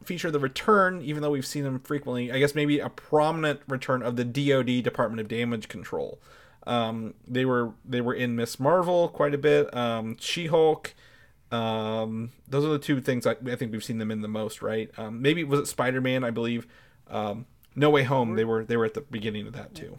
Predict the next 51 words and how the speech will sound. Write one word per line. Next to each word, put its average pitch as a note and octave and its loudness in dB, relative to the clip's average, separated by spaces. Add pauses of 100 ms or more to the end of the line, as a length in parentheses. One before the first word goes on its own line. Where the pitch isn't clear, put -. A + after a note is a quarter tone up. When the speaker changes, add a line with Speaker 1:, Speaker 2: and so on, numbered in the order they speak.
Speaker 2:
Were G3 -8
they C#4 -8 (760)
in D#3+ -8
She-Hulk, F#3+ -6
were D#3+ -6
they F#3+ -6
just B3 -12
in A3 -10
the D#3 -8
second D#3 -12
to D#3 -12
last C3+ -10 (320)
episode C3+ -8
Speaker 1:
No. F#3 2
Speaker 2:
where C3+ -10
they A#2+ -12
kind B2+ -12
of, A#2+ -12
like, A#2+ -10
arrest A2+ -16
her? F3 -12
Speaker 1:
No, F#3 6
Speaker 2:
Or - 0
Speaker 1:
they're F3+ 8
also G3+ 4
in E3 -4
the C#3+ 4
Speaker 2:
chase - -4
her? D#3 6
Speaker 1:
first C3 4
where, B2 0
where, C3+ 4
um, A#2+ -2 (140)
that's D3 0
where F3+ 0
they're C#3+ 6
holding C#3+ 4
the B2 2
Abomination, A2 -2 (140)
is B2 -6
the A#2+ -4
Department A2+ -6
of G2+ -6
Damage E3+ -4
Control. G3 0
Speaker 2:
Oh, E3 -6
yeah, D3+ -10
I C3 -10
guess C3 -14
that's B2+ -16
right. A2 -16